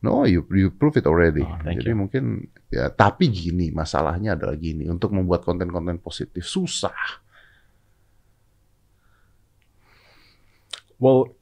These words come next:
Speaker 2: um, kalau menurut Vicky gini, konten positif yang dibumbui dengan, apa ya, contoh, kalau Ome, Ome T V, Vicky,
Speaker 1: Hmm.
Speaker 2: kayak, ya, ngomong dengan cewek.
Speaker 1: Iya.
Speaker 2: Terus ada, ya, kasih di-, sedikit gombalan. Tapi yang paling penting itu,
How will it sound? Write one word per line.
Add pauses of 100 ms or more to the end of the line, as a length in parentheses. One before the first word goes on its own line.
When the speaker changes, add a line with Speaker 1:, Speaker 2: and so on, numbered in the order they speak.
(100)
Speaker 2:
um, (360)
kalau
menurut
Vicky
gini, (140)
konten
positif
yang
dibumbui (320)
dengan, (720)
apa
ya, (140)
contoh,
kalau
Ome,
Ome
T
V,
Vicky,
Speaker 1:
Hmm.
Speaker 2:
kayak, (360)
ya,
ngomong
dengan
cewek.
Speaker 1:
Iya. (480)
Speaker 2:
Terus
ada,
ya,
kasih
di-,
sedikit
gombalan.
Tapi
yang
paling
penting
itu,